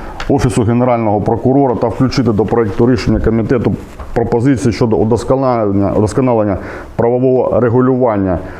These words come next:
кримінальної відповідальності за вчинення екоциду, зокрема розробки оновленої редакції статті чотириста сорок першої Кримінального кодексу України. Впевнений, ми разом зробимо все, щоб подола-, е, подбати та відновити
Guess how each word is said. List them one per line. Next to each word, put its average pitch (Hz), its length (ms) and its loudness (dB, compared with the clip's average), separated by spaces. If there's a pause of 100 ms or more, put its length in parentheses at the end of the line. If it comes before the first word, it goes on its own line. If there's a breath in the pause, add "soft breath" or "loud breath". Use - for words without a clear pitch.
(520 loud breath)
кримінальної 117 600 2
відповідальності 113 920 0
за 107 120 2
вчинення 113 480 0
екоциду, 98 600 2 (160)
зокрема 120 580 2
розробки 113 560 0 (260 loud breath)
оновленої 110 640 0
редакції 107 520 0
статті 107 320 0
чотириста 98 460 0
сорок 95 320 0
першої 104 320 0
Кримінального 101 500 0
кодексу - 400 0
України. 82 360 0 (800 loud breath)
Впевнений, 131 580 0 (100)
ми 117 160 4
разом 123 420 0
зробимо 113 440 2
все, 131 380 0
щоб 101 160 -2
подола-, 101 800 2
е, - 20 2
подбати 117 600 0 (180)
та 113 100 2
відновити 117 600 2